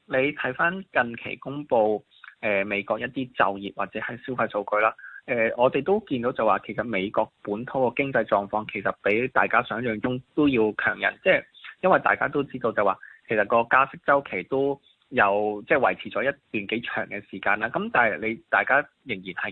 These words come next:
見到就話，呃，當地嘅就業市場或者消費數據，呃，冇大家想象中咁快回落啦。咁所以其實喺目前嘅情況睇啦，其實美聯儲即係未有一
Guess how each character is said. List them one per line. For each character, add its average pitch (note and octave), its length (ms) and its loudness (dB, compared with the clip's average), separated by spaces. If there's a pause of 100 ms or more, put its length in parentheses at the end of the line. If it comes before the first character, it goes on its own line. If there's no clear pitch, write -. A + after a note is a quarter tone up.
見 A2 100 -6
到 A2+ 120 -2
就 A2+ 140 -4
話， G2 160 2 (340)
呃， G#2 260 -2
當 C#3+ 280 2
地 C3 100 -2
嘅 G2+ 120 -2
就 G2+ 140 -4
業 G2+ 220 -8
市 A2 100 -10
場 G2+ 180 -6
或 F#2+ 100 -2
者 A2 120 -4
消 C#3 160 -6
費 C3+ 340 -6
數 A2 140 -2
據， G2+ 320 2 (340)
呃， G#2 220 4
冇 A2 300 4
大 G#2+ 180 4
家 C3+ 160 2
想 A#2 240 -2
象 A#2+ 160 -2
中 C#3 200 -4
咁 A2+ 160 -4
快 G#2+ 200 0
回 G2+ 220 -4
落 F#2+ 180 0
啦。 A2+ 160 2
咁 A3 220 -2
所 G#3+ 140 -2
以 F#3+ 120 -4
其 - 120 -14
實 G#2 160 0 (580)
喺 B2 220 4
目 F#3 200 -2 (120)
前 G#2 100 -10
嘅 G#2+ 140 -6
情 G#2+ 120 -14
況 A#2 240 -8
睇 G2+ 180 -2
啦， A2+ 160 0 (240)
其 A#2 80 -8
實 A2+ 120 2
美 A#2 180 2
聯 A2 240 -4
儲 - 80 -10
即 A2+ 180 -6
係 C#3 180 2
未 G#2+ 160 2
有 G2+ 180 2
一 B2 80 2